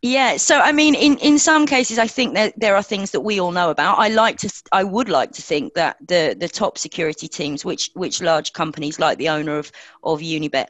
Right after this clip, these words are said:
are able to, to fund and make sure happen, um, that can happen.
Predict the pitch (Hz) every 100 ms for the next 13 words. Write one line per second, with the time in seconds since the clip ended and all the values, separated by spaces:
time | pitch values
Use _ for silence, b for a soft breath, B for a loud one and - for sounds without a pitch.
0 | - 170 165 160 139 135 143 - 156 135
1 | - - 143 - 156 214 156 151 - -
2 | 139 147 131 - 139 - B B B 180
3 | 170 165 160 - 151 180 - 196 175 165
4 | 196 - 151 120